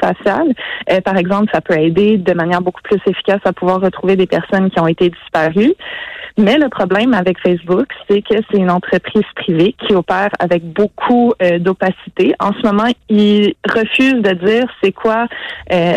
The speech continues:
dans le fond, à quel point leurs algorithmes de reconnaissance faciale sont efficaces. Ils veulent pas, euh, ils veulent pas dire ça parce que, évidemment, ça fait leur, ça fait partie de leur secret d'affaires. Donc,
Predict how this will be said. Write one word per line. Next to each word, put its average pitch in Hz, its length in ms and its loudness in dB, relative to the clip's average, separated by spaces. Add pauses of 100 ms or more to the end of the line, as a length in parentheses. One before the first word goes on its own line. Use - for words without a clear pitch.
dans 185 160 0
le 196 80 2
fond, 247 100 -2
à 220 120 0
quel 202 180 0
point 226 160 2
leurs 190 260 0
algorithmes 202 400 2
de 208 80 2
reconnaissance 185 640 -2
faciale 208 360 0 (120)
sont 214 160 0
efficaces. 202 460 -2 (140)
Ils 196 60 0
veulent 180 180 2
pas, 220 420 2
euh, 175 160 -2 (100)
ils 196 140 0
veulent 196 220 0
pas 240 200 0
dire 196 320 -2 (200)
ça 208 180 2
parce 190 180 -4
que, 196 80 -2 (120)
évidemment, 180 500 0
ça 190 80 0
fait 202 120 0
leur, 190 220 0 (260)
ça 202 100 0
fait 196 100 -2
partie - 260 -6
de 233 60 -2
leur 190 120 0 (140)
secret 196 280 0
d'affaires. 190 360 -2 (640)
Donc, 254 180 2